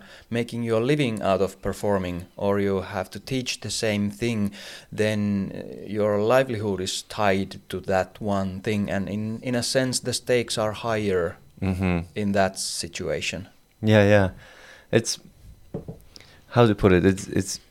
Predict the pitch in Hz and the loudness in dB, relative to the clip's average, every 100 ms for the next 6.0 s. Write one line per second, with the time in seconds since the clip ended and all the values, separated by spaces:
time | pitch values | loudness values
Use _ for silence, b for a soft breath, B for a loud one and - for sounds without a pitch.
0 | - 104 101 101 - 92 90 85 - 90 | 0 2 4 2 2 6 6 6 4 2
1 | 82 - _ _ - 90 90 92 87 - | 2 -8 _ _ -2 2 4 4 2 4
2 | 87 80 82 82 80 80 76 - _ - | 4 8 8 6 6 6 6 -2 _ -20
3 | - _ _ _ _ - 82 85 85 85 | -20 _ _ _ _ -10 -4 0 2 4
4 | 87 85 85 85 82 - 85 82 80 - | 6 6 4 4 2 -4 -6 -2 -2 -2
5 | 78 - 82 78 80 80 76 85 78 76 | -6 -2 -4 0 0 0 0 4 4 4